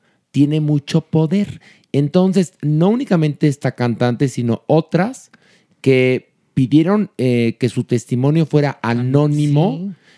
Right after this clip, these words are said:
Speaker 1: eh, declararon cosas espantosas porque este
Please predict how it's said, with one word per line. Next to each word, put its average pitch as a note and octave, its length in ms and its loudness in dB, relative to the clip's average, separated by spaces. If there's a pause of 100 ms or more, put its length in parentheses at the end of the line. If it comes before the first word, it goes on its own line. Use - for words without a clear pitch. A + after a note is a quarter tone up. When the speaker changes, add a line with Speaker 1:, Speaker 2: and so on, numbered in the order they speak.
(240)
Speaker 1:
eh, B2+ 160 0
declararon C#3+ 500 0
cosas D#3 400 -4
espantosas C#3 840 -2 (380)
porque F3 840 2
este D3 580 0